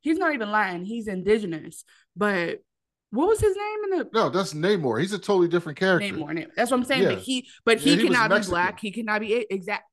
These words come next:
Speaker 1: Well,
Speaker 2: Well, he could be
Speaker 1: he was
Speaker 2: anything because
Speaker 1: he was
Speaker 2: he's a,
Speaker 1: indigenous.
Speaker 2: a, he's, well, no, he's not. Well, that's what they made him in the movie. His
Speaker 1: Right.
Speaker 2: comic book character is he's from Atlantis.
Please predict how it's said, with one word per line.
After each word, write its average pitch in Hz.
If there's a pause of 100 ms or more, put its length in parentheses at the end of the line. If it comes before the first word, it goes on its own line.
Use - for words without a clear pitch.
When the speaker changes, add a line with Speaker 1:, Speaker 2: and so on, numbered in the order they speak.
(260)
Speaker 1:
Well, 240
Speaker 2:
Well, 208 (220)
he 294
could 269
be 214
Speaker 1:
he 180
was 220
Speaker 2:
anything 143
because 156
Speaker 1:
he 156
was 160
Speaker 2:
he's -
a, 175
Speaker 1:
indigenous. 156
Speaker 2:
a, -
he's, 180
well, 151
no, 139
he's 156
not. 131 (200)
Well, 113 (200)
that's 208
what 220
they 180
made 180
him 160
in 135
the 113
movie. 117 (340)
His 208
Speaker 1:
Right. 170
Speaker 2:
comic 233
book 175
character 147
is 143
he's 147 (320)
from 143
Atlantis. 120